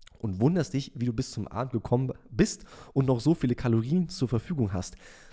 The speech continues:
Das passiert, das kann durchaus vorkommen und ist der Beweis dafür, dass sich Hunger eben nicht linear ausbreitet. Dennoch, äh, Disclaimer und ganz große Klammer auf, ich würde dir nicht empfehlen, einfach nur Mahlzeiten auszulassen oder planmäßig ausfallen zu lassen.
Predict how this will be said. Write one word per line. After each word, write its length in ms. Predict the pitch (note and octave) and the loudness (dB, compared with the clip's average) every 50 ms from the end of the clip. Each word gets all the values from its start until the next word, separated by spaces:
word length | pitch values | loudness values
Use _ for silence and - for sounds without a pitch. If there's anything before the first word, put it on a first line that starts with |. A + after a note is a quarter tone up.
| - - - _ | -20 -20 -4 _
Das 200 | - C3+ C3 - | 2 2 2 2
passiert, 560 | - C#3+ C3 - - - F3+ B2+ - - - | 0 0 0 -2 0 2 2 2 2 0 -2
das 140 | A2+ A#2+ - | -4 -4 -2
kann 220 | - C#3+ B2+ A#2+ | 0 -2 -2 0
durchaus 520 | A2+ C#3 E3 G3 - - - A#2 B2 - - | 2 4 4 4 2 0 -2 -2 -2 -2 -4
vorkommen 560 | - - C#3 C#3+ D3 - - C3 A2+ G2 F2 - - - - - - - - - - - - | -2 0 0 0 0 2 4 4 4 4 2 -2 -8 -18 -20 -20 -20 -20 -20 -20 -20 -2 0
und 140 | C#3+ C#3 | 0 0
ist 140 | - A#2 - | 0 0 0
der 80 | - G#2 | 0 0
Beweis 420 | G2 G2 F2 F#2+ A#2 E3+ F3+ - | 0 0 0 2 2 2 2 2
dafür, 440 | - A#2 - - - B2+ C3+ D#3 D3+ - - - - | -2 -2 -2 0 2 2 2 2 2 -2 -8 -20 -8
dass 120 | - A#2 A#2 | -6 -4 -4
sich 140 | A#2+ - C#3 | -2 0 0
Hunger 260 | C#3 D3 D3 D3 - | 2 2 2 0 -2
eben 240 | - A#2+ A#2+ A2+ A#2 | -2 -2 -4 -4 -2
nicht 380 | C3 D#3 G#3 A3 - - - B2 | 0 0 0 0 -2 -6 -4 0
linear 640 | A#2 A2+ A2 G#2+ G#2 G#2+ G#2 G#2+ F2+ F2 - - | 0 2 2 2 0 -2 -2 -2 -2 -4 -4 -6
ausbreitet. 640 | - G2 G#2 - - - - F2 F2+ - F2 - - - _ _ _ - | -6 -6 -6 -6 -8 -8 -6 -6 -6 -6 -10 -12 -16 -20 _ _ _ 2
Dennoch, 380 | A2+ A#2+ D3 F3 F3 - - - | 4 4 4 4 2 0 -6 -8
äh, 120 | G#2 - | -8 -6
Disclaimer 680 | - - G2+ - - - - G#2 G#2+ A#2 C3 C3 - - | -6 -6 -8 -8 -8 -4 -2 0 0 0 0 -2 -4 -4
und 200 | - G2 F#2 - - - - | -4 -4 -4 -6 -12 -10 -4
ganz 280 | - A2 C3 D3 - | -2 -2 -2 -2 -4
große 280 | - - A2+ G#2+ - - | -6 -6 -6 -6 -6 -8
Klammer 320 | - - G2+ F#2+ F#2+ - | -6 -4 -4 -4 -2 -2
auf, 220 | - G#2+ C3 C3+ - - - - - - - _ _ | 0 0 -2 -2 -4 -10 -20 -20 -20 -20 -20 _ _
ich 80 | - - | -6 -4
würde 140 | A2 A2+ A2+ | -2 0 0
dir 120 | A2+ A2 | 0 0
nicht 360 | A2 A2+ A#2+ C3+ C#3+ - - | 0 0 0 -2 -2 -4 -6
empfehlen, 400 | - G2 G2 - - G#2+ G2+ - | -6 -6 -6 -4 -4 -2 -2 -2
einfach 260 | - G2+ - G#2 F#2+ | -4 -6 -8 -8 -8
nur 80 | G2 F#2+ | -6 -4
Mahlzeiten 640 | F#2+ F#2 F2 F2+ G2 - - G#2 F2+ - - - | -2 -2 -2 -2 -4 -4 -6 -8 -8 -6 -8 -8
auszulassen 640 | - - G#2+ A2 A2+ - - - F#2+ E2+ F2+ - - - | -8 -6 -4 -6 -6 -4 -6 -6 -4 -4 -6 -6 -6 -8
oder 140 | F2+ F2 | -8 -4
planmäßig 800 | - - - - G2 G2 G2 G#2 G#2+ G2+ G2 G2 G2 - - - - | -4 -4 -2 -2 -2 -2 -2 -2 -2 -4 -4 -6 -6 -8 -10 -8 -6
ausfallen 420 | - A2 A#2 - - - G2 G2+ | -4 -4 -4 -6 -6 -6 -6 -6
zu 120 | - - G#2 | -4 -4 -4
lassen. 260 | G2 G#2 - C#3 | -4 -2 -2 -4